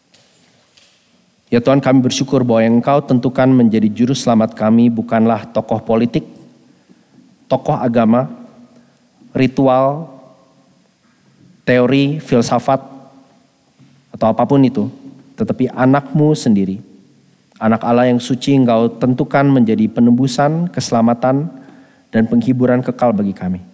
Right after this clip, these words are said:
Bagi kami yang sudah menerima dan percaya ini, biarlah itu boleh mendorong kami melalui masa krisis kesusahan apapun yang tengah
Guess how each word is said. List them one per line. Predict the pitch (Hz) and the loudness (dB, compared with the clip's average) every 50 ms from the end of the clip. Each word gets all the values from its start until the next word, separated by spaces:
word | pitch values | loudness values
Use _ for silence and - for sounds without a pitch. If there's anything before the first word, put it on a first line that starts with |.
| - _ _ _ _ _ _ _ _ _ _ _ _ _ | -20 _ _ _ _ _ _ _ _ _ _ _ _ _
Bagi | - 113 117 123 127 | -4 0 0 0 0
kami | - 131 135 147 151 | 0 0 2 2 0
yang | 151 - | 0 -2
sudah | - 139 131 123 | -2 0 2 2
menerima | 120 123 120 120 131 135 143 147 156 156 131 | 4 4 4 2 2 2 2 2 2 2 2
dan | 120 110 | 0 -2
percaya | 110 117 - - 131 131 | -2 -4 -4 -2 0 2
ini, | 135 135 143 | 2 2 2
biarlah | 139 123 113 110 113 120 123 | 2 2 0 0 0 0 -2
itu | 120 151 135 | -2 -2 -2
boleh | 123 117 117 | 0 2 2
mendorong | 117 117 117 117 117 110 123 135 156 180 165 | 2 4 4 2 2 2 2 2 2 0 0
kami | - - 110 107 110 107 107 | -2 -2 0 0 2 2 2
melalui | 110 113 113 117 127 139 143 135 | 2 2 2 0 0 0 2 2
masa | 135 135 139 139 147 165 | 2 0 0 0 -2 -4
krisis | 139 - 165 165 160 - 175 170 - - | -4 -2 -4 -4 -2 -2 -2 -2 -4 -4
kesusahan | - 135 - - 135 123 131 127 127 | -8 -8 -8 -6 -4 -2 0 0 0
apapun | 123 120 123 131 127 - 160 170 | 0 -2 -2 -4 -4 -2 0 0
yang | 160 139 117 110 110 110 113 - - - - - - - - - _ _ _ _ _ _ _ - | 2 2 2 2 0 0 -2 -4 -12 -20 -20 -20 -20 -20 -20 -20 _ _ _ _ _ _ _ -4
tengah | - 143 160 170 180 185 190 190 | 0 0 2 2 2 2 0 -4